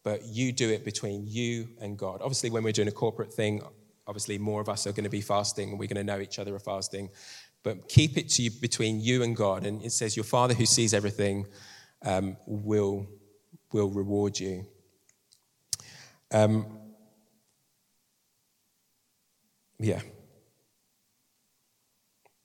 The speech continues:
I think that's probably just about everything.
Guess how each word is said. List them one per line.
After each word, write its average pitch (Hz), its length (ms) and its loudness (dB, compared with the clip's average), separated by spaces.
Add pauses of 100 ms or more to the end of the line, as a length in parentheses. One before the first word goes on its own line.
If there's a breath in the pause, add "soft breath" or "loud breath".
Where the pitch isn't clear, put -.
(320)
I 127 60 -10
think 127 280 -10
that's - 180 -10
probably 95 360 -8
just 104 240 -2
about 101 260 -6
everything. 95 480 -6